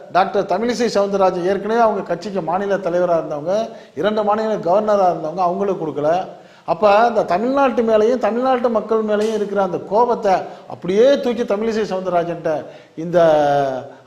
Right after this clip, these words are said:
அமித்ஷா காமிச்சிருக்காருங்கிற வருத்தம் இன்னைக்கு தமிழ்நாட்டுல உள்ள எல்லா கட்சிக்காரங்களும் வந்துருச்சு. இதை விட ஒருபடி மேல போயிட்டு கேரளாவில் உள்ள காங்கிரஸ் இருக்கு பாத்தீங்களா, அது தன்னுடைய எக்ஸ் வலைதளத்துல செய்தி என்ன வெளியிட்டிருக்குன்னா, எக்ஸ் பக்கத்துல,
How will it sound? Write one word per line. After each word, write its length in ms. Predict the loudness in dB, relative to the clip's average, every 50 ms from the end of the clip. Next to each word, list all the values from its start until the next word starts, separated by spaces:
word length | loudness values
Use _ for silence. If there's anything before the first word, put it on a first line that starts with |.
| -6 -2
அமித்ஷா 360 | 0 0 2 2 2 0 2
காமிச்சிருக்காருங்கிற 880 | 0 -2 -2 -2 -2 -4 -2 0 0 0 0 0 -2 -2 -2 -2 0
வருத்தம் 380 | 0 2 2 2 0 0 0 0
இன்னைக்கு 580 | 0 -2 -6 -6 -4 -2 -2 -2 -4 -8 -14 -18 -20 -16 _
தமிழ்நாட்டுல 580 | -4 -2 0 0 0 2 2 0 0 0 -2
உள்ள 180 | -2 2 0 0
எல்லா 360 | 0 0 -2 0 2 2 2
கட்சிக்காரங்களும் 720 | 2 2 0 0 2 2 2 2 2 0 -2 -4 -4 -4
வந்துருச்சு. 320 | -6 -8 -10 -12 -14 -20 -20 -20 -20 _ _ _ _ _ _ _ _ _ _ _ _ _ _ _ _ _ _ _ _ _ _ _ -12
இதை 200 | 0 0 0 2
விட 280 | 4 4 6 6 4
ஒருபடி 280 | 4 4 2 2 2 2
மேல 260 | 2 2 4 4 2
போயிட்டு 480 | 2 2 0 0 0 0 0 -2 -2 0
கேரளாவில் 440 | 2 4 4 4 4 4 4 4 4
உள்ள 220 | 4 4 2 2 2
காங்கிரஸ் 420 | 2 0 0 0 0 -4 -2 -2
இருக்கு 240 | -4 -4 -4 -4 -4
பாத்தீங்களா, 460 | -4 -4 0 0 2 2 0 -2 -6 -10 -16 -20 -20 -20 -20 -12 -4
அது 240 | -2 0 0 2
தன்னுடைய 400 | 2 2 2 2 2 4 2 4
எக்ஸ் 300 | 2 2 0 -2 -4 -2
வலைதளத்துல 580 | 0 0 2 2 2 2 2 2 0 0 -2 -2
செய்தி 340 | -2 0 -2 0 0 2 2
என்ன 240 | 0 0 0 -2 -2
வெளியிட்டிருக்குன்னா, 540 | -2 -2 -2 -4 -4 -8 -10 -8 -6 -6
எக்ஸ் 300 | -6 -6 -8 -12 -8 -8
பக்கத்துல, 560 | -6 -6 -6 -6 -4 -4 -2 -2 -2 -2 -4